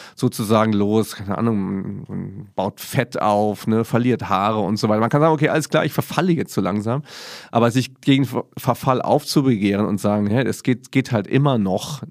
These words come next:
ne? Quasi mit seinem, an seinem Körper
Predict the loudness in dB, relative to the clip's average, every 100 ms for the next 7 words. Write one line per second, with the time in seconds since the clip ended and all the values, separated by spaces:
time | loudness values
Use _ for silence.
0 | -4 -2 -2 -6 -12 -16 -20 -14 -2 -2
1 | 0 0 0 0 0 0 -2 -2 2 4
2 | 4 2 -2 -2 2 2 2 0 0